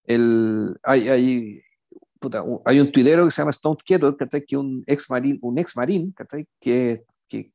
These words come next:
puta, que tuitea sobre la actualidad estadounidense principalmente, sin ser demócrata, weón, ¿cachai? Puta, es un enemigo acérrimo de la deriva populista republicana, con Trump al centro, obvio.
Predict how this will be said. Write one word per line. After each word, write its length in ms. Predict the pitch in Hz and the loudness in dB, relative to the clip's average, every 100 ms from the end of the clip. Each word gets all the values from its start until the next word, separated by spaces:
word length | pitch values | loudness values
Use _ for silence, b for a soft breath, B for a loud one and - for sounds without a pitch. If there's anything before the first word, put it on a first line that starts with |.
| - | -10
puta, 180 | 226 | -2
que 80 | 127 | 2
tuitea 300 | 127 135 165 | 4 4 4
sobre 260 | 156 160 147 | 2 0 -2
la 60 | |
actualidad 320 | 131 - 139 147 | -4 -4 -6 -4
estadounidense 540 | 135 135 170 185 156 | -6 -4 -4 -4 -6
principalmente, 680 | 147 143 147 147 143 - 190 _ _ _ - | -8 -8 -6 -6 -8 -10 -18 _ _ _ -16
sin 220 | - 185 | -6 -4
ser 240 | - 160 | -2 -4
demócrata, 500 | 151 160 180 147 147 | -2 -2 -2 -2 -4
weón, 240 | 147 165 170 | -6 -6 -10
¿cachai? 280 | - - 160 | -14 -12 -10
Puta, 420 | - 147 131 113 | -6 -2 -2 0
es 140 | 135 | -2
un 120 | 131 | -2
enemigo 300 | 127 127 147 | -2 -2 -2
acérrimo 440 | 127 - 156 180 170 | -4 -6 -6 -4 -2
de 60 | 147 | 0
la 60 | |
deriva 460 | 123 123 165 165 156 | 0 0 2 2 0
populista 440 | 143 127 147 - | -4 -10 -10 -12
republicana, 640 | 151 143 135 139 190 170 170 | -10 -6 -6 -2 -2 -2 -2
con 160 | 139 - | -4 -6
Trump 220 | 143 135 | -6 -4
al 100 | 131 | -6
centro, 420 | - 190 - 165 | -6 -10 -4 -2
obvio. 200 | 123 135 | -2 -4